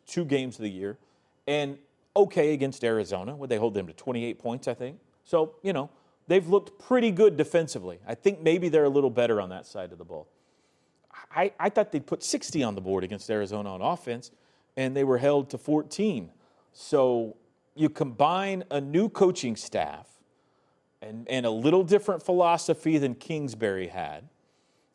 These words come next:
and, uh, and now a different quarterback than we anticipated. And I think they're a giant mystery walking in here.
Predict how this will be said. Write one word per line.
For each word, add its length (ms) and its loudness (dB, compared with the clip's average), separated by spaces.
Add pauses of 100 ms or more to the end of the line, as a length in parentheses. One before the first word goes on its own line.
(140)
and, 480 -2
uh, 300 2
and 160 -4
now 460 2
a 80 0
different 500 -2
quarterback 720 2
than 160 -4
we 160 -8
anticipated. 800 -14 (400)
And 160 -2
I 80 0
think 240 -4
they're 200 4
a 80 4
giant 680 -4
mystery 480 -8
walking 460 -10
in 120 -20
here. 240 -20